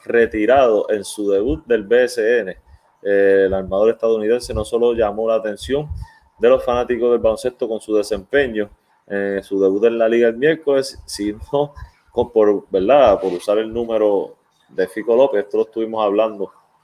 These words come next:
Y es importante, ¿no? Por lo menos el jugador reconoció, ¿verdad?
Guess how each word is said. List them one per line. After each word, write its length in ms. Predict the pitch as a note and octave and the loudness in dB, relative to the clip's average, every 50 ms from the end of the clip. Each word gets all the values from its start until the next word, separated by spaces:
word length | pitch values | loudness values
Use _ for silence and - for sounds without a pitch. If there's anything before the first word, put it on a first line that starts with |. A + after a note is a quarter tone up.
| _ _ _ _ _ _ _ _ _ - - _ _ - - | _ _ _ _ _ _ _ _ _ -20 -20 _ _ -20 -8
Y 100 | - G2 | -2 0
es 100 | G#2 G#2 | 2 2
importante, 560 | B2+ C3 - E3+ D3+ D3 C#3+ D#3 D3 D3 C#3 B2+ | 2 2 2 2 2 2 0 -2 0 -2 -2 -2
¿no? 140 | C#3+ D3 | 0 -2
Por 100 | C#3 C3 | 0 0
lo 140 | A2+ G#2+ G#2 | 0 0 0
menos 160 | G#2+ A#2 B2+ | 0 -2 -2
el 60 | C3 B2 | -2 0
jugador 260 | B2 A2+ A2+ A#2+ A#2+ | 2 2 2 2 2
reconoció, 480 | B2+ B2+ B2+ B2+ A#2 G#2+ G#2+ - C3 | 2 0 -2 -4 -4 -4 -4 0 0
¿verdad? 260 | B2 A2+ A2 B2+ C3 | 0 2 2 0 0